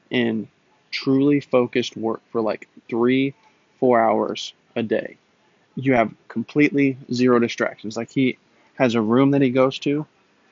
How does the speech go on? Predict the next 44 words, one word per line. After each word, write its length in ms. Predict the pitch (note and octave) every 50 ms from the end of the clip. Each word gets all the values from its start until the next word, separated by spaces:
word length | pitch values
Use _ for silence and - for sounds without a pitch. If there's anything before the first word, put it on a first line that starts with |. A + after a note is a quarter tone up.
| _ _ _ -
and 120 | A2+ A2+
he 80 | A2 A2
just 280 | A2 A#2 A#2 - -
works 420 | - - E2+ - - - - - -
and 120 | - A2+
he 60 | A2
doesn't 320 | A2 A#2 A2+ A2+ - - A2+
let 220 | A2+ A2+ G#2+ - _ _ _ _ _
the 80 | -
force 320 | A2 - - A2+ A2 - -
of 80 | A2+
average, 420 | A#2 B2+ C#3+ C#3 B2+ B2 B2+ - - -
like 140 | A2+ A2
Ryan 220 | - A#2+ A#2+ A#2 G#2+
talks 260 | - A2 A2+ - -
about, 240 | - A2+ A2+ A2 - _ _ _
distract 400 | - A2+ - - B2 A2+ G#2+ _
him. 100 | A2 G2+ - _ _ _ _ _ _ _ _ _ _ _ _ _
And 100 | - A#2+
he 60 | A#2
goes 180 | A2+ A#2 A2+ A#2
into 180 | C3 B2+ C3+
this 220 | C3 C3 B2+ - -
room, 320 | B2 A#2+ A#2+ A#2 A2+ A2 -
there's 240 | A#2 A#2+ A2+ G#2+
no 140 | A#2 A#2 A#2
T 200 | A2+ - - A#2+ A2
V, 200 | A#2+ B2+ C3+ C#3
there's 220 | B2+ A2+ G#2+ -
no 140 | A#2+ A2+ A2
phones, 320 | - - A#2+ A#2+ B2 A2+
there's 120 | A2+ A2 A2+
no 120 | A#2+ A#2
technology 580 | - B2+ A#2+ - A#2 A2+ A#2 A2+ A2 G#2+ A2+ A2+
in 100 | A2 A2+
there. 220 | A2+ A2+ A#2 A2+ _ _ _ _ _ _ _
There's 240 | - A2+ A2 G2+ G2+ - _ _ _ _ _ _ - - _ _ _ _
a 80 | - D3
desk, 400 | C3+ B2+ C3+ C#3 D3 D3 - - _ _
there's 160 | - A2+ G#2+
a 40 | -
piece 180 | - - A2+
of 80 | - -
paper, 360 | - C3 B2+ - C#3 C#3 C3